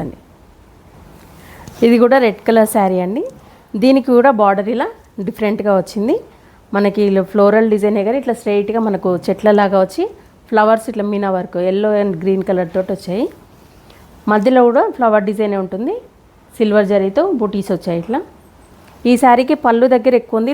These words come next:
లోపలికి వెళ్ళే కొద్దీ కొంచెం దూరంగా వచ్చింది. కింది వైపు బార్డర్, ఇది పళ్ళు, బ్లౌజ్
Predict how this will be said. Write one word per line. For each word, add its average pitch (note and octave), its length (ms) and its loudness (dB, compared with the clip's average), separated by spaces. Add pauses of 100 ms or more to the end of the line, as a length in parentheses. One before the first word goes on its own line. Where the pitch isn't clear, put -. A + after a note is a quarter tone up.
(100)
లోపలికి A3+ 340 -2
వెళ్ళే G#3 240 -4
కొద్దీ G#3+ 220 -6 (180)
కొంచెం G#3+ 220 -4 (100)
దూరంగా E3+ 380 -2
వచ్చింది. A#3+ 320 -4 (1400)
కింది A3 240 2
వైపు F#3+ 220 0 (100)
బార్డర్, F#3 320 -2 (1900)
ఇది A3 200 2
పళ్ళు, G3+ 280 -2 (2500)
బ్లౌజ్ G#3+ 340 2